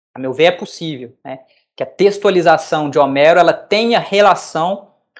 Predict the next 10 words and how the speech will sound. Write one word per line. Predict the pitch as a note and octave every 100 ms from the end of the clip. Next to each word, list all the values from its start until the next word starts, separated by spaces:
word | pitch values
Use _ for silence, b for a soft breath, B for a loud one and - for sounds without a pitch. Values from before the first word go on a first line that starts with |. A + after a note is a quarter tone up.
| _
com | - E3+ F#3 G#3 G3+
a, | D3+ C#3+ C#3 C3+ C3 - -
a | C#3
colocação | - A#3 A3+ G#3 E3 - F#3
desses | E3+ E3+ -
poemas | E3 D3 D#3+ E3+ - F3+
em | G3+ E3+
grandes | D#3 G3 G#3 G3+
festivais | - - D3 D#3 D#3
públicos. | - C#3 B2 B2 _